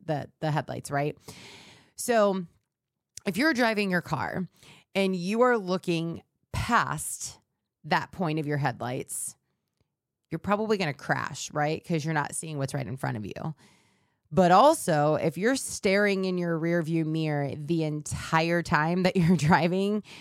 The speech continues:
you're also gonna crash because you're not aware of the road that's right in front of you. So I want you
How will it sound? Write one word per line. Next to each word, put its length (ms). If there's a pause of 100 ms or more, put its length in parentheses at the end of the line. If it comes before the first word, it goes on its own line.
(380)
you're 220
also 480
gonna 220
crash 420
because 400
you're 80
not 260
aware 380
of 100
the 120
road 240
that's 180
right 140
in 100
front 220
of 100
you. 300 (680)
So 140
I 40
want 240
you 60